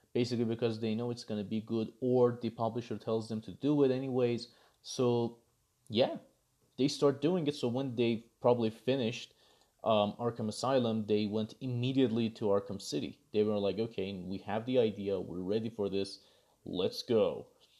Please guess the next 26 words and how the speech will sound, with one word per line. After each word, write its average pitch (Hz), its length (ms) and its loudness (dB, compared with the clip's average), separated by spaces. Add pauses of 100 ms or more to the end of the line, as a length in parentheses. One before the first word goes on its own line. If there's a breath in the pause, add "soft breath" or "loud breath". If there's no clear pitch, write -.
(560 soft breath)
When 143 200 2
it 170 100 -2
comes 180 240 -4
to 156 100 -6
something 156 360 -2
like 131 280 -2
Arkham 127 400 -2 (120)
Origins, 120 840 0 (440)
Arkham 202 240 0
Origins, 170 440 -2
I 135 380 -2
applauded 117 480 4
for 107 120 -4
many 101 280 -6
things. - 440 -12 (840)
But 127 140 4
one 170 200 2
of - 0 -
the 170 120 -4
things 156 220 -6
I 101 120 0
do 127 400 -2
not 131 160 -2
applaud 107 320 -2
it 92 180 -4
for 71 260 -4